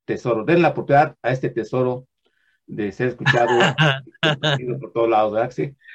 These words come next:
Speaker 2: Es un halago, es un halago, sí, den la oportunidad a este tesoro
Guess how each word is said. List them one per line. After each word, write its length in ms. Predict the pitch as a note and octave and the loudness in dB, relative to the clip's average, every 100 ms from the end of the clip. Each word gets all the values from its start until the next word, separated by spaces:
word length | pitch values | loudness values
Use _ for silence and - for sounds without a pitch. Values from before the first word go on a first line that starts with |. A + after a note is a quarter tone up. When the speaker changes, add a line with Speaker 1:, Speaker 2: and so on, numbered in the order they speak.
| - _ _ _ - | -20 _ _ _ -2
Speaker 2:
Es 200 | F3 F3 | 2 2
un 220 | F3 E3+ D3 | 2 0 2
halago, 480 | C3+ C#3+ D3+ C#3+ | 2 4 2 2
es 160 | C3+ D3 | 0 -2
un 140 | D#3 | -2
halago, 600 | C3+ B2 C3 D3 D3 C#3 C#3 | -2 -2 0 0 -2 -6 -8
sí, 380 | - - C3+ D3 | -12 -6 -4 -2
den 260 | C#3+ C3 B2+ | -4 -4 -6
la 80 | A2+ | -6
oportunidad 800 | A2 G#2+ A2 A2 A2 B2+ D3 D#3 C#3+ - | -10 -10 -10 -8 -6 -4 -4 -6 -10 -14
a 100 | A2+ | -14
este 260 | A#2 - F#3+ A2 - | -14 -18 -20 -16 -14
tesoro 580 | A2 C3+ C#3 C3+ C#3 | -12 -8 -8 -8 -10